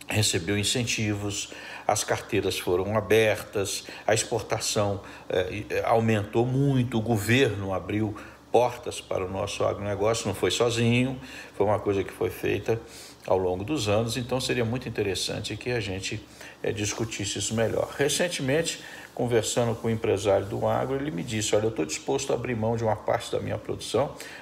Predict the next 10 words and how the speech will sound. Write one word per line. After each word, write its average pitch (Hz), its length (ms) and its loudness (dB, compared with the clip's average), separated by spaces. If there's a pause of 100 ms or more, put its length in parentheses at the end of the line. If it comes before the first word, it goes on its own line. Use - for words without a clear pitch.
(160)
pra 123 180 6
fazer 117 520 2
uma 123 300 0
certa, 107 520 2 (440)
um, 104 300 -2
um 117 40 4
conjunto 123 760 2
de 117 120 4
ações 113 540 0
onde 113 340 0